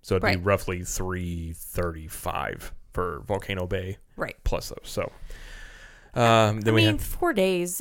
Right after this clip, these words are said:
Speaker 2: I mean, that'll get you a good, a good week out of your vacation.
Speaker 1: Yeah. I mean, two
Speaker 2: You
Speaker 1: free
Speaker 2: know?
Speaker 1: days is
Speaker 2: Yeah.
Speaker 1: a lot.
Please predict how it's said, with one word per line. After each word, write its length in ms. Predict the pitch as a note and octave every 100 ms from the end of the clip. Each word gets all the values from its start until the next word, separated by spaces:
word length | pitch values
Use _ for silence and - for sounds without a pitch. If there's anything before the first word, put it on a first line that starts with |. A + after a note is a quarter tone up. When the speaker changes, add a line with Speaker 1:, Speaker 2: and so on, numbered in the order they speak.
| -
Speaker 2:
I 60 |
mean, 220 | G#3+ G3+ G3+
that'll 220 | A3+ B3+
get 160 | G#3+ -
you 440 | F#3 F#3 F#3 F#3 - -
a 120 | F#3+
good, 580 | F3+ F#3+ F3+ F3+ F3 E3+ _ _ _ _ _ _
a 140 | - G#3+
good 220 | F#3+ F#3
week 460 | F3+ E3+ E3+ - - _ -
out 120 | F#3
of 80 | F3+
your 160 | F3 F3
vacation. 720 | E3+ D#3+ E3+ E3 E3 E3 E3 _ _ _ - -
Speaker 1:
Yeah. 320 | G#2+ A#2+ C#3 A#2+
I 80 | -
mean, 280 | F3 D#3+ C3+
two 220 | - A3+
Speaker 2:
You 200 | B3 F#3+
Speaker 1:
free 100 | D#3+
Speaker 2:
know? 140 | F3 F3
Speaker 1:
days 360 | B2 D3+ G2 F#2
is 160 | F2+ - _ -
Speaker 2:
Yeah. 260 | G3 D#3+
Speaker 1:
a 20 |
lot. 420 | G#2 G#2+ F3+ -